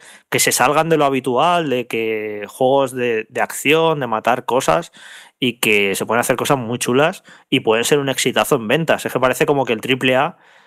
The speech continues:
por definición, tiene que ser shooters, tiene que ser aventuras de acción, que no, que no, que se puede, mira, mira este juego. Lo que pasa que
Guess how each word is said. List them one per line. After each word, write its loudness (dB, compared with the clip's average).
por 0
definición, 0
tiene 0
que 0
ser -4
shooters, 0
tiene -4
que -2
ser 0
aventuras 0
de 0
acción, -2
que -6
no, 0
que 4
no, 2
que 0
se -4
puede, 0
mira, 0
mira -6
este 0
juego. 2
Lo -2
que -2
pasa 0
que -2